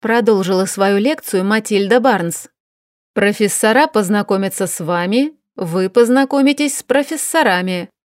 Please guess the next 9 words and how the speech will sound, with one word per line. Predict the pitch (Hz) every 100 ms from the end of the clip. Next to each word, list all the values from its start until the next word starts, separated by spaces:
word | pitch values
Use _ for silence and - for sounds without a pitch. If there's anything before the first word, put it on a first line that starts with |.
| _
а | 190 190
по | 202
истечении | 208 - 240 - 208 190 185
этого | - 196 190 196 190
времени | 196 294 277 196 160 -
в | 170
академии | 196 185 180 175 247 294 302
пройдут | 285 247 247 214 220
экзамены, | 277 247 294 226 175 170 160